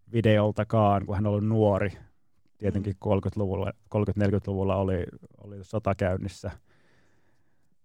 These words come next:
Speaker 1: Ja muutenkin teknologia ehkä Kiinassa oli silloin vähän, vähän alkeellisempi. Mutta siis ruumirakenteeltaan oli tosi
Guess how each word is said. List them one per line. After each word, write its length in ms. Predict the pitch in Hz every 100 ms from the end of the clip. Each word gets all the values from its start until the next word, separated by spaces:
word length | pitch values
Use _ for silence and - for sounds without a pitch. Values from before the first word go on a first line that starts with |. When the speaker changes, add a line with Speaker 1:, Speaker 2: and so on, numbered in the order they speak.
| _ _ _
Speaker 1:
Ja 60 | 101
muutenkin 360 | 95 95 101 107
teknologia 560 | 104 110 110 104 117 110
ehkä 180 | 98
Kiinassa 440 | 117 113 110 95 117
oli 160 | 117
silloin 260 | 107 120 117
vähän, 300 | 113 117 104 90 - - - _ _ 120
vähän 200 | 113 -
alkeellisempi. 840 | 120 110 117 113 110 110 113 110 - _ _ _ _
Mutta 240 | 117 110 107
siis 260 | 117 104 -
ruumirakenteeltaan 920 | 143 139 123 104 113 107 104 107 104
oli 160 | 104 104
tosi 220 | 98